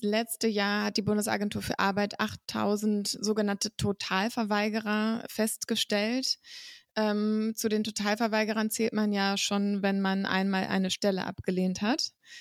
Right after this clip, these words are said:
Ähm, insofern finde ich das auch überhaupt ein bisschen krass, <laughs> dieses Wort. Ähm, genau, und das muss man natürlich ins Verhältnis setzen. Wir haben fünf Komma fünf Millionen Menschen in Deutschland, die Bürgergeld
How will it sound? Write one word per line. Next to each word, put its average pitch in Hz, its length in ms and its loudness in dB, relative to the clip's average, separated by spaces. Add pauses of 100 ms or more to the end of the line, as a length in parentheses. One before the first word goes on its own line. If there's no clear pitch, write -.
(260)
Ähm, 202 360 0
insofern 196 500 0
finde 208 160 0
ich 202 60 0
das - 180 -2
auch 196 300 0 (100)
überhaupt 202 500 0
ein 202 80 2
bisschen 196 260 -2
krass, 202 300 -2
<laughs> - 60 -8
dieses 214 360 0
Wort. 190 340 0 (640)
Ähm, 196 760 0
genau, 208 300 2
und 202 100 2
das 190 140 0
muss 214 140 -2
man 208 120 2
natürlich 202 300 0
ins 190 180 -2
Verhältnis 214 420 0
setzen. 185 300 0
Wir 190 120 2
haben 185 140 0
fünf - 280 -2
Komma 202 220 2
fünf 226 340 0
Millionen 196 520 0
Menschen 220 540 0
in 208 140 -2
Deutschland, 202 440 0
die 202 100 -2
Bürgergeld 196 720 0